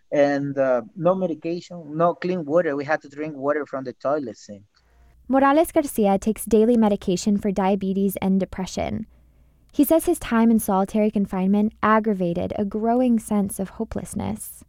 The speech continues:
Speaker 1: One day I felt so exhausted, so, uh, depressed that I
Speaker 2: He
Speaker 1: stopped.
Speaker 2: began to self-harm. Months later, he was put on suicide watch.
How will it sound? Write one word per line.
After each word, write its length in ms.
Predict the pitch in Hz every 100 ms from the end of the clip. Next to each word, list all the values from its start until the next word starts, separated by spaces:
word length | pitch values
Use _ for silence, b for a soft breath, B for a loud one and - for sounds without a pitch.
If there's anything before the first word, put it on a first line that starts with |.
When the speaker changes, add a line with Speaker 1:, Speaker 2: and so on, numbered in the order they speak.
| -
Speaker 1:
One 160 | 214
day 180 | 214 220 202
I 60 |
felt 280 | - 202 185 202
so 180 | 196
exhausted, 640 | 175 - 175 170 - 202 190 _ _ _
so, 400 | - 180 185 180
uh, 120 | 170 160
depressed 520 | 170 - 165 180 180
that 100 | 175
I 120 | 160 170
Speaker 2:
He 40 |
Speaker 1:
stopped. 220 | - 175
Speaker 2:
began 360 | 247 247 262 285
to 100 | 269
self-harm. 840 | - 214 202 - 196 208 208 208 - _ - - _ -
Months 320 | 220 220 -
later, 440 | - 208 226 247 349
he 200 | - 233
was 160 | 214 -
put 260 | - -
on 180 | - 202
suicide 480 | 196 208 196 - -
watch. 480 | - - - -